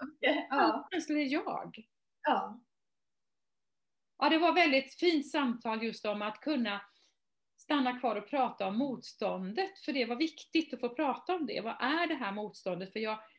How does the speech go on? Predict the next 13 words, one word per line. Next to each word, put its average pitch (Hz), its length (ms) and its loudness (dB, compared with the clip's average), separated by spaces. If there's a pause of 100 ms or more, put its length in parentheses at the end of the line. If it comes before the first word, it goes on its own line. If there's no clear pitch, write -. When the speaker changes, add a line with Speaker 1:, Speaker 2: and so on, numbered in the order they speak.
(100)
Speaker 2:
förstår 190 480 -2
ju 240 120 -2
att 311 200 -2
jag 285 100 -2
egentligen, 247 880 -4 (520)
eh, 254 360 0
behöver 254 340 0
gråta, 202 680 -2
men 214 320 -6
jag 196 80 -8
har 165 100 -4
ett 160 80 -14
motstånd. - 420 -14